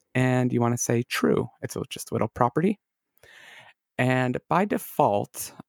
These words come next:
uh, nullable references aren't turned on. We mentioned this before. And so that little property is gonna tell, tell the compiler for that entire project, "Start tracking nulls."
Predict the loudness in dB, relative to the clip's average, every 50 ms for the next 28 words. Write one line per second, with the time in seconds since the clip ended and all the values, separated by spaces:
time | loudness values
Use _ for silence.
0 | 0 2 2 4 4 2 0 -2 -6 -12 _ _ _ _ _ 0 2 4 4 4
1 | 4 4 4 4 4 2 2 -2 -2 0 2 0 0 0 -2 -4 -4 -6 -6 -4
2 | -4 -4 -2 -4 -4 -4 -6 -8 -6 -4 -2 -2 -2 -2 -4 -6 -8 -8 -8 -8
3 | -8 -8 -8 -8 -8 -6 -6 -4 -4 -4 -6 -8 _ -20 -20 -14 -8 -4 -4 -2
4 | 0 0 0 2 2 2 0 2 2 2 2 2 0 2 2 2 2 2 0 2
5 | 2 2 2 2 0 0 0 0 0 0 0 -2 -4 -2 -2 -2 -2 -4 _ _
6 | _ _ _ _ _ -2 0 2 2 2 0 -2 -2 -4 -4 -2 0 2 2 0
7 | 0 -2 -4 -6 -4 -2 -2 -2 -4 -6 -4 0 2 2 2 2 2 2 4 4
8 | 2 2 2 0 -2 -2 -6 -12 -20 -20 _ _ _ _ _ _ _ -8 -6 -2
9 | 0 0 0 0 0 -2 0 2 2 2 2 2 2 0 -2 -4 -4 -6 -8 -8
10 | -8 -10